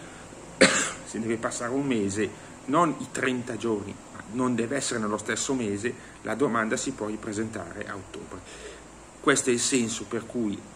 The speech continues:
è stata fatta, è stata manda-, emanata una circolare dalla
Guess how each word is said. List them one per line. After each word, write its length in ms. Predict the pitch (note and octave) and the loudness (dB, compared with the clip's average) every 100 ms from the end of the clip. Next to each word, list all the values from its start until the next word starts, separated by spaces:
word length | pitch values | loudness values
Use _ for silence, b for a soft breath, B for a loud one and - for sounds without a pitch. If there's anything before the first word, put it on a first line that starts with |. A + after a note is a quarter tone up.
| - - - - - - - - - - - - - - - | -18 -18 -18 -16 -16 -18 -18 -18 -18 -18 -16 -16 -16 -16 -14
è 60 | - | -4
stata 240 | - B2 | -2 -2
fatta, 260 | A#2+ B2 B2 | -2 -4 -2
è 800 | G#2+ - - G#2 F#2+ F2+ - - | -4 -6 -4 -2 -2 -6 -8 -6
stata 220 | - A#2 - | -4 -4 -2
manda-, 320 | A2+ A2 A2 F2+ | -2 -2 -4 0
emanata 480 | B2 B2+ C3 C3+ | 4 6 6 4
una 140 | A#2+ A2+ | -2 -4
circolare 600 | - A2 A2 A#2+ B2 G#2+ | -6 -2 2 6 4 2
dalla 280 | G2+ G2 | -2 -4